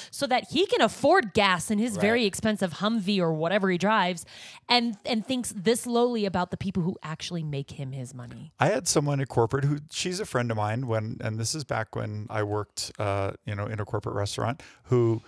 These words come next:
Speaker 3: she made a comment once, and 'cause I was talking about, you know, working on Thanksgiving or working on Christmas and, and all this stuff. And she's like, "Oh, I've never worked on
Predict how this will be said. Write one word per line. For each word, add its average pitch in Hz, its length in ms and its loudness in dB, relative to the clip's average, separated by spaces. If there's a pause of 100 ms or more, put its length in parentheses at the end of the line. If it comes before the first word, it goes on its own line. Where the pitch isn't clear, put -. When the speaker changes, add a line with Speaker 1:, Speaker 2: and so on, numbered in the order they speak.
(100)
Speaker 3:
she - 280 0
made 202 200 0
a 180 40 2
comment 120 460 0
once, - 500 -2
and 120 160 0
'cause 120 160 0
I 123 60 6
was 117 140 2
talking 123 260 2
about, 113 300 2
you 113 80 0
know, 104 160 0 (260)
working 117 300 -2
on 113 100 -2
Thanksgiving 107 540 -2
or 104 400 -4
working 107 260 -4
on 101 100 -6
Christmas 104 680 -2
and, 98 240 -6 (300)
and 107 160 -4
all 104 100 -2
this 107 120 -2
stuff. - 160 -6
And 98 80 -6
she's 104 200 -4
like, 104 160 -6
"Oh, 151 320 -4
I've 131 320 -6 (180)
never 120 440 -4 (160)
worked 110 260 -6
on 110 320 -6